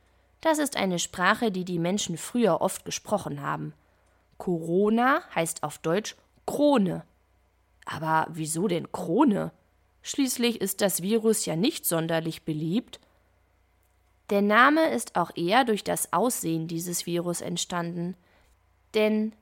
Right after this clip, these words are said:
wenn man sich so ein Coronavirus durch ein Mikroskop ansieht,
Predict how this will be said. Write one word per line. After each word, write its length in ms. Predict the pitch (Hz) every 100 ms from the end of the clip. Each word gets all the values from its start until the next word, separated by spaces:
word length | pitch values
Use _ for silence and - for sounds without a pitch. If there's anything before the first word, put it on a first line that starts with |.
| -
wenn 140 | 196
man 180 | 202 196
sich 180 | 202 -
so 120 | 196
ein 220 | - 190
Coronavirus 1080 | - 190 196 277 359 214 185 185 190 240 285
durch 240 | 202 -
ein 100 | 170
Mikroskop 640 | 175 - - - - 226 -
ansieht, 500 | 240 277 196 220 330